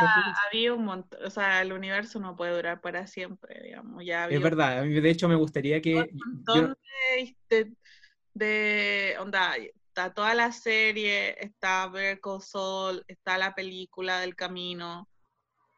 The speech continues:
Speaker 1: Entonces,
Speaker 2: que me
Speaker 1: como
Speaker 2: imagino que cierra todas las cosas que uno espera, así, ya, listo, estamos, ¿cachai? O sea,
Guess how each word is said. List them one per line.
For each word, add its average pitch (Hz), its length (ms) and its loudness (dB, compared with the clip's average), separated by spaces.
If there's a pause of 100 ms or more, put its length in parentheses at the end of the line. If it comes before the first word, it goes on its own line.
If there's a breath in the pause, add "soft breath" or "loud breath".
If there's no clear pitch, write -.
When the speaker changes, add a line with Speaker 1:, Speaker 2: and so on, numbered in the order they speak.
(380)
Speaker 1:
Entonces, 214 340 -8
Speaker 2:
que - 140 -4
me 143 60 6
Speaker 1:
como 143 100 6
Speaker 2:
imagino 151 340 2
que 180 120 2
cierra 175 280 4
todas 180 180 4
las 180 140 0
cosas 196 260 -4
que 185 120 -6
uno 180 80 0
espera, 175 300 -2
así, 175 220 -2
ya, 107 240 -6 (520)
listo, - 300 -8 (120)
estamos, 107 340 -10 (180)
¿cachai? 131 420 -12
O 135 60 -10
sea, 147 220 -2